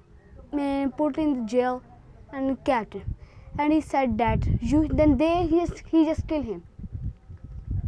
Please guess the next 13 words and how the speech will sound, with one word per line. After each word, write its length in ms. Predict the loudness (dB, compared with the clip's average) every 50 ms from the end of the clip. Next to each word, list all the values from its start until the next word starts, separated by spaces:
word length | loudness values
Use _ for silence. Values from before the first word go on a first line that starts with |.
| -6 -6 -6
They 200 | -2 0 0 0
killed 220 | 2 0 0 0
him. 160 | 0 0 -2 -2
But 120 | -2 -2
Sheikh 360 | -2 -2 -2 0 0 0 0
Abdul 280 | -2 -2 -2 0 0 2
Nabi, 420 | 2 2 0 0 0 0 0 -2 -6 -18 -20 -20 -20 _ -20 -20 -20 -16
he 160 | -8 -6 -6
decided, 640 | -4 -4 -6 -6 -4 -4 -2 -2 -2 -2 -4 -4 -8 -10 -16 -20 -20 -18 -12
he 80 | -12 -12
tell, 360 | -8 -2 0 2 4 4 4
uh, 120 | 4 2
he 220 | 0 -2 -4 -4